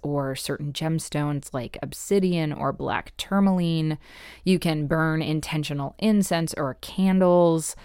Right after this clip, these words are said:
You get the idea. So whatever one or combination of these appeals to you,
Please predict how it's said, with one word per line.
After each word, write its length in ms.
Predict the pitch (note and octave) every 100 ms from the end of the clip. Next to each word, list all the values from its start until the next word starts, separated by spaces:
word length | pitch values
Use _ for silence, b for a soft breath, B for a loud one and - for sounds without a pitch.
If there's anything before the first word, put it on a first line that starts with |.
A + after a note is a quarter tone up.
| B B B B
You 400 | F3 G3+ A#3 A#3
get 220 | G3 F#3 -
the 160 | C#3+
idea. 540 | D3 C#3 - G2 C#2 - - b -
So 200 | - F#3
whatever 400 | F#3+ G3+ G#3+ G#3
one 460 | D#3+ E3 E3 E3
or 180 | E3 C#3+
combination 720 | - - E3+ D#3 D3+ D3 D3+
of 260 | - D3 C#3
these 560 | C#3+ C#3 C#3+ C#3 C3+ - -
appeals 540 | - - C#4+ E4 D#4 -
to 160 | -
you, 320 | - F2 A#1+